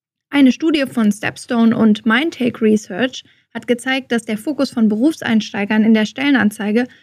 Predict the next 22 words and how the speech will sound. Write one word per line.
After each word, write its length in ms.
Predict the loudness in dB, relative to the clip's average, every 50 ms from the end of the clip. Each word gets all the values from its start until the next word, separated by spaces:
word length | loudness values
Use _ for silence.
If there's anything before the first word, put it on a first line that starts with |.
| _ _ _ _ _
vor 140 | -4 -2 0
allem 240 | 2 4 4 4
auf 160 | 2 2 0 0
dem 160 | 0 0 0
Jobprofil 640 | -2 -6 -10 -8 -8 -8 -6 -4 0 0 0 0 2
und 180 | 2 2 4
den 240 | 4 2 0 -2 -4 _
Anforderungen 880 | -2 0 0 0 -2 -4 -8 -8 -6 -6 -6 -6 -4 -4 -2 0 0 0
liegt. 420 | 0 -2 -4 -4 -6 -14 -20 -20 _ _ _ _ _ -20 _ _ _ _ _
Berufseinsteiger 1120 | -4 0 2 4 2 2 0 -2 -12 _ -2 0 0 0 0 -2 -6 -6 -4 -4 -2 -4 -4
checken 320 | -4 -6 -4 0 2 2
also 240 | 2 2 0 -2 -4
viel 300 | -6 -4 -2 -2 -2 0
häufiger, 580 | -2 -2 -2 -2 -2 -2 0 0 0 0 -2 -2
ob 120 | -4 -4
sie 120 | -4 -4
für 120 | -2 0 2
die 100 | 2 0
Stelle 320 | 0 -2 -2 0 0 0
überhaupt 320 | 0 0 0 0 -2 -4 -6
geeignet 480 | -4 -2 -2 0 0 0 -2 -4 -4
sind. 360 | -12 -10 -8 -8 -8 -8 -12